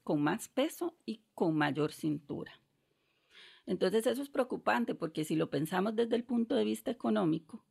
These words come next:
estas son las personas que van a provocar más gastos a nivel del sistema de salud,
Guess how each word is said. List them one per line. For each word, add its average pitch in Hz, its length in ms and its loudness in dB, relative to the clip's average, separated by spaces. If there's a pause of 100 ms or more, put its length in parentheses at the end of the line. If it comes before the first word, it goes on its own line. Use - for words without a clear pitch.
(460)
estas 196 360 2
son 208 120 0
las 214 140 0
personas 214 560 0
que 196 140 0
van 151 220 4
a 175 160 0 (840)
provocar 170 480 2
más 180 240 2
gastos 185 580 0
a 175 120 2
nivel 151 260 2
del 165 140 -2
sistema 151 360 0
de 185 80 2
salud, - 360 -2